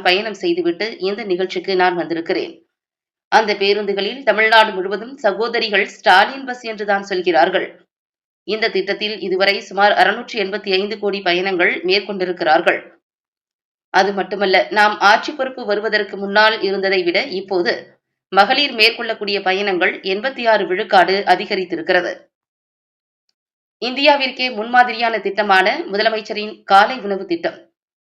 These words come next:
இந்த திட்டத்தால் நாள்தோறும் பதினெட்டு லட்சம் குழந்தைகள் வயிறார சாப்பிடுகிறார்கள். இந்த திட்டத்தை ஆரம்பிப்பதற்கு முன்னால் இருந்ததை விட இப்போது குழந்தைகள் பள்ளிக்கு வருவது அதிகமாயிருக்கிறது.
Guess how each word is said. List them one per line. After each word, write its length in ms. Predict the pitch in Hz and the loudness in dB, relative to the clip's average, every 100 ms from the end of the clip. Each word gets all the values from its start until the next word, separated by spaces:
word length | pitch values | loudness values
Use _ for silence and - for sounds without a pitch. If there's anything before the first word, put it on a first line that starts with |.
| _ 170 | _ -4
இந்த 280 | 220 247 208 | -2 -2 -4
திட்டத்தால் 440 | 202 208 208 208 190 | -2 4 6 6 4
நாள்தோறும் 480 | 185 196 202 226 - | 4 4 -2 -6 -4
பதினெட்டு 360 | 190 220 226 202 | -2 -2 -4 -4
லட்சம் 280 | 185 202 175 | -4 -6 -6
குழந்தைகள் 440 | 185 196 190 180 185 - 170 | -2 2 2 0 -2 -4 -2
வயிறார 340 | 185 202 208 262 - | 0 4 4 4 0
சாப்பிடுகிறார்கள். 720 | 196 202 185 165 165 180 131 - _ _ _ _ _ _ _ _ _ | 0 0 -4 2 2 2 -4 -8 _ _ _ _ _ _ _ _ _
இந்த 220 | 233 220 226 | -4 -4 -4
திட்டத்தை 380 | 226 311 311 277 277 202 | 2 2 4 -2 4 6
ஆரம்பிப்பதற்கு 680 | 233 262 254 254 233 220 220 196 | 6 4 -6 -6 -4 -4 -6 -6
முன்னால் 320 | 196 220 226 - | 4 6 6 0
இருந்ததை 320 | 196 196 196 180 | -2 0 -2 0
விட 140 | 170 214 262 _ 190 | 2 0 -2 _ -14
இப்போது 280 | 190 196 185 190 | -6 -2 -2 0
குழந்தைகள் 480 | 214 254 226 214 190 | -2 -2 -2 0 0
பள்ளிக்கு 340 | 196 233 220 185 | 0 -4 -4 -2
வருவது 320 | 185 180 202 220 190 | -2 0 -2 2 2
அதிகமாயிருக்கிறது. 840 | 220 247 190 170 170 170 185 | 2 -4 0 0 0 0 0